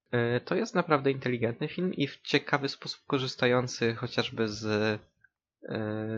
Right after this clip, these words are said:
z tego motywu zombie, które ostatecznie okazują się nie być tak strasznymi, jak, jak można by na pierwszy y, rzut oka sądzić. To jest też coś, co ten film w pewien sposób dzieli z,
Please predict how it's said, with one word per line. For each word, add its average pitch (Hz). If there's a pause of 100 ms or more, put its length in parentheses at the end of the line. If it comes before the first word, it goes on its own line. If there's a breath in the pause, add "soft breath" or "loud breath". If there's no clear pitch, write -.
z -
tego 139
motywu 160
zombie, 131
które 113
ostatecznie 135
okazują 135
się -
nie 131
być 127
tak -
strasznymi, 113
jak, 135 (640)
jak 120
można 117
by 123
na 123
pierwszy 127 (680)
y, 113
rzut -
oka 113
sądzić. 123
To -
jest 120
też -
coś, -
co 117
ten 117
film 117 (600 soft breath)
w -
pewien 117
sposób -
dzieli 113
z, -